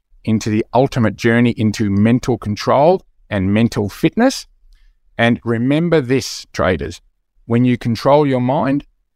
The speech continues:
you control your life. And when you control your mind, you control your cradi-, uh, trading success. So to quickly summarize,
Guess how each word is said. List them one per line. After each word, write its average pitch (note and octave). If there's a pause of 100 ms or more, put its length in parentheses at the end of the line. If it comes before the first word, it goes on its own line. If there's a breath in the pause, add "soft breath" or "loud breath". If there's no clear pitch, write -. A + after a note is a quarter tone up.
(360)
you A2+
control G#2+
your G2
life. F#2+ (420)
And G#2
when A2
you G#2
control A2
your G2+
mind, D#3 (160)
you A2
control G#2+
your G2
cradi-, G2+
uh, G2+
trading G2+
success. -
So G#2+
to A2
quickly G3
summarize, B2